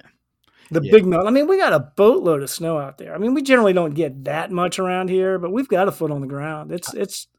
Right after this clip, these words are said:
Speaker 1: it's crazy.
Speaker 2: I could go for, I, I want one of those where just for two or
Speaker 1: <laughs>
Speaker 2: three days, I'm stuck in the house, fireplace going, but just one, and then I wanna be done.
Speaker 1: Michael Brilla is in the height of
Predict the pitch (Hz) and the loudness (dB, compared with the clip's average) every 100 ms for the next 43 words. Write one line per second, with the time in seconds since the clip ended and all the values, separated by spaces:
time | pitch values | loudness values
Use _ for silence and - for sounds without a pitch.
0 | _ _ _ _ _ _ - 190 233 139 | _ _ _ _ _ _ 0 2 2 -4
1 | _ _ 135 180 196 127 139 151 139 117 | _ _ -6 -2 -2 2 0 0 -2 -2
2 | 135 - 151 175 143 120 117 107 90 85 | -2 -2 -2 0 -2 -2 -2 -4 -8 -16
3 | - - - 110 107 101 123 160 135 175 | -20 -20 -10 -6 -6 -8 -6 -4 -2 0
4 | 170 151 180 160 156 143 123 113 - 135 | 0 0 -2 2 2 2 -4 -6 -4 -4
5 | 147 139 120 117 113 113 - - _ - | -2 -4 -4 -4 -6 -8 -14 -20 _ -10
6 | 110 120 120 117 107 107 104 104 101 - | -6 -6 -6 -10 -10 -16 -16 -16 -16 -18
7 | _ _ 127 131 170 143 135 101 95 117 | _ _ -20 -8 -8 -4 -6 -6 -10 -6
8 | 120 120 117 110 87 - _ _ _ _ | -4 -4 -4 -6 -10 -16 _ _ _ _
9 | _ _ _ - 175 208 220 196 185 196 | _ _ _ -4 4 4 4 4 6 8
10 | 180 160 - 175 147 - 180 170 156 156 | 6 2 -2 -2 -4 -4 -4 -2 -6 -6
11 | 147 139 - - 196 190 165 - - _ | -8 -10 -16 -4 0 2 0 -8 -18 _
12 | _ _ _ _ _ _ _ _ _ 165 | _ _ _ _ _ _ _ _ _ -4
13 | 160 151 147 143 - | -2 -2 -4 -8 -18